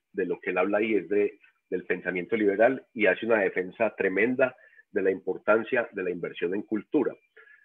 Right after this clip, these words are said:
Eh, eh, apoya en ese momento la candidatura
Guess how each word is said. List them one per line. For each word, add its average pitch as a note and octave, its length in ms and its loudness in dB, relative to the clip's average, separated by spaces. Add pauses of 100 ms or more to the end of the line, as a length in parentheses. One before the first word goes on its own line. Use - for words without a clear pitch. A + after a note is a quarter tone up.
(260)
Eh, G2+ 460 4 (380)
eh, F#2+ 800 4 (1000)
apoya B2+ 460 4
en B2 100 4
ese A#2+ 140 4
momento G#2+ 360 2
la A#2 140 2
candidatura F#2 800 0